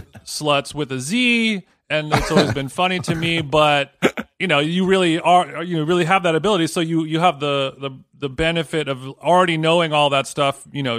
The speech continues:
learning in your teen and twenties. And now that you're a little bit older, you can, you know, begin getting your master's in the art of production. And, uh, and I think that's sick. And congratulations. So what are you doing? Ice bath,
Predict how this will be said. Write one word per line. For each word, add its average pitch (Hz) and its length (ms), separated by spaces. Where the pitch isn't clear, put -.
learning 147 360
in 139 80
your 131 100
teen 165 500
and 139 200
twenties. 156 640
And 156 160
now 151 400
that 147 140
you're 143 120
a 139 60
little 143 180
bit 135 160
older, 151 420
you 139 140
can, 131 380
you 131 100
know, 113 200
begin 139 560
getting 131 260
your 127 140
master's 135 680
in 131 80
the 123 140
art 117 160
of 120 80
production. 120 540
And, 117 240
uh, 131 260
and 139 200
I 135 80
think 151 160
that's 135 200
sick. 165 360
And 127 420
congratulations. 123 840
So 160 220
what 156 340
are 143 120
you 139 120
doing? 160 560
Ice 147 320
bath, 139 560